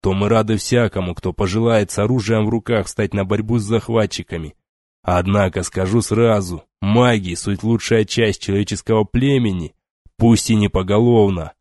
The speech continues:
Орда спасла множество людей, и всякий раз оказывалось, что из многомиллионного населения того или иного человеческого королевства только малая часть самоотверженно сражалась с врагом,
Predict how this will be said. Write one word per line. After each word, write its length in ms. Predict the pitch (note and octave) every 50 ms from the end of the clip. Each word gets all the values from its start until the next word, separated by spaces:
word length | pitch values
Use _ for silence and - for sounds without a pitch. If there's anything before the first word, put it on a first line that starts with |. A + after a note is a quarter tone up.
| _ _ _ _ _ _ _ -
Орда 460 | - F2+ F#2+ F#2 F2 F#2 A2 G#2+ G#2 G2
спасла 420 | - - A2 G2+ - - A2+ G#2+
множество 540 | G#2+ A2+ B2 B2 A#2 G#2 G2 - - G2 G2+
людей, 580 | G2 G#2 G#2+ G2+ G#2+ B2 B2 A2+ F#2 E2+ - _ _ _ _ _ _ _ _
и 180 | - A2+ G2 G2
всякий 540 | F2 - - - A#2+ A#2 A2 - - A#2+ B2
раз 300 | A#2+ B2 A#2 G#2 - F#2+
оказывалось, 760 | F2+ - - A2 A2+ A#2+ B2 A2+ A2 A2 G2 F#2 F#2 F2 E2+
что 220 | - - - G#2
из 160 | G#2 G#2 F#2+ F#2
многомиллионного 920 | A2+ A2+ G#2+ G2 A#2 A2+ A#2+ A#2+ B2+ C3+ C3+ B2+ A#2+ A#2 A2+ A2 A2 A2
населения 800 | A2+ A2 G#2 - - A#2+ A#2+ C3 C3+ C3 B2+ C3 B2 A#2 A2+
того 540 | G2+ - - A2 A2 A#2 B2+ C3+ C3 B2+ G#2+
или 360 | - - G2+ G2+ G#2 G#2+ A2
иного 320 | A#2 B2 B2+ B2 A#2 A2 F#2+
человеческого 640 | - - G#2+ G#2 A2 G2+ G#2+ F#2+ - - A#2 A2
королевства 680 | G2+ - A2 G#2+ A2 A2 A#2 B2+ C3 A2+ - - - F2+
только 340 | - G2 G2 F2 - G2+ G2+
малая 480 | G#2 G#2+ A2+ A2+ A#2 A#2+ A#2+ A#2+ A#2
часть 440 | A2+ - - - C#3 C3+ A#2+ G#2+ -
самоотверженно 760 | - G#2+ G#2 G#2 G#2 G#2 F#2 - A#2 A#2 A2 G2 G2+ G#2+ G2
сражалась 500 | - - G#2 G#2 G2+ A2 A2 G#2 G2 F#2
с 80 | - -
врагом, 480 | G2 G#2+ G2 F#2+ G#2 A2 G2+ F2+ E2+